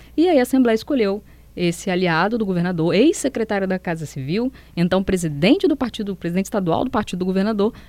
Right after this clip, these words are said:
e aí o Luiz Carlos Siciliotti virou conselheiro. E agora a gente tá vendo um movimento parecido,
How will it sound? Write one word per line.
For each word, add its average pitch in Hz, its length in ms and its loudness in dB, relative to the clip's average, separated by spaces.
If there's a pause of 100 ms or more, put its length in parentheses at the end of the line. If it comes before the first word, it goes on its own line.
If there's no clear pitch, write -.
(100)
e 285 60 0
aí 320 100 2
o 226 40 4
Luiz 208 160 0
Carlos 180 240 -2
Siciliotti 202 440 -2
virou 180 320 -2 (160)
conselheiro. 175 480 -2
E 147 40 0
agora 160 360 -2
a - 60 -6
gente 147 140 -4
tá 170 80 -4
vendo 160 100 -2
um 185 60 0
movimento 190 340 -2
parecido, 247 500 0